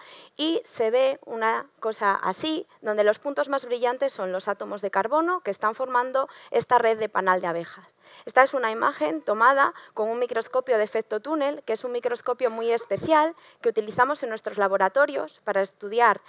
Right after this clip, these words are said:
estos materiales a la escala más pequeña posible, a la escala de los átomos. Pues el grafeno, además de ser,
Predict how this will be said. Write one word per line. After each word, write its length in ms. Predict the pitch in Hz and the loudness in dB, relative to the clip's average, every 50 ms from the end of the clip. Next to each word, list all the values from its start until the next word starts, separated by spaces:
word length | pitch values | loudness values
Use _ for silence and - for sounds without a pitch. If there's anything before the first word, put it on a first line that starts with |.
| - _ _ | -20 _ _
estos 320 | - 226 220 - 277 277 | -4 -4 -2 -2 -4 0
materiales 640 | 285 285 285 294 277 285 294 285 277 277 294 - - _ | 2 0 2 2 2 2 2 2 2 2 -2 -6 -4 _
a 60 | - 196 | 2 2
la 120 | 190 180 | 2 2
escala 480 | 185 - - - 226 233 240 247 262 - - _ _ _ _ | 0 -2 2 4 4 4 4 2 0 -2 -8 _ _ _ _
más 240 | - 220 220 220 - | 2 2 2 2 2
pequeña 380 | 226 220 - 220 220 220 202 | -6 -6 -4 -4 -2 -2 -4
posible, 380 | - 180 175 - 190 175 175 175 | -4 -6 -10 -8 -6 -4 -2 0
a 40 | 170 | 2
la 120 | 170 170 | 0 0
escala 360 | 175 - - 202 196 208 226 | -2 -2 0 0 2 2 2
de 80 | 208 185 | 0 0
los 220 | 180 175 - - | -2 -4 -4 -2
átomos. 480 | 190 185 - 175 165 165 180 - - _ _ _ _ _ _ _ _ _ _ _ _ _ - _ _ | -2 -2 -2 -6 -12 -12 -16 -20 -20 _ _ _ _ _ _ _ _ _ _ _ _ _ -20 _ _
Pues 160 | - 220 - 220 | -6 -4 -2 0
el 160 | 208 208 202 | -2 -2 0
grafeno, 560 | 202 208 208 214 - 294 311 320 294 320 339 - - - - - - | 2 2 0 2 4 4 4 4 4 2 0 -4 -14 -20 -20 -12 0
además 340 | - 220 220 220 233 247 247 | 2 2 4 6 4 4 4
de 80 | 254 | 0
ser, 340 | 262 - 277 269 285 269 - | 0 2 4 2 2 2 0